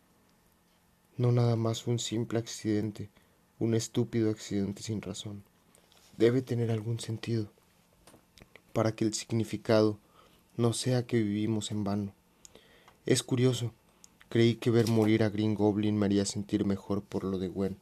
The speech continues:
pero solo me hace sentir vacío, agotado,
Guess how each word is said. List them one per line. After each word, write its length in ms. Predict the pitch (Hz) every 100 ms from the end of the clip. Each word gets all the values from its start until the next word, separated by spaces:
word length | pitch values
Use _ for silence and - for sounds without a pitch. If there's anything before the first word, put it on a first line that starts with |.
| _ _ - - - _ _ _ -
pero 220 | 104 98
solo 300 | - 107 110
me 120 | 107
hace 180 | 101 -
sentir 280 | 104 - 101
vacío, 480 | 92 - 101 98 - _ _ _ _ - _ _
agotado, 640 | - 107 98 95 107 101